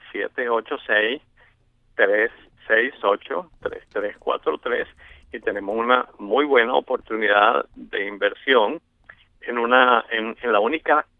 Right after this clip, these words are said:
industria que no usa materia prima, que es el sol, y que no tiene, eh, eh, momentos en que tiene que cerrar porque hay vacaciones.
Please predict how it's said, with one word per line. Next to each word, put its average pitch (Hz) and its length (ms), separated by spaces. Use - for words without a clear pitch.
industria 117 760
que 104 160
no 107 260
usa 180 340
materia 143 460
prima, 120 420
que - 100
es - 120
el 127 200
sol, 123 320
y 131 140
que 110 300
no 120 340
tiene, 135 720
eh, 101 540
eh, 98 180
momentos 120 560
en 139 140
que 107 140
tiene 110 260
que 131 160
cerrar 123 380
porque - 280
hay 104 80
vacaciones. 113 680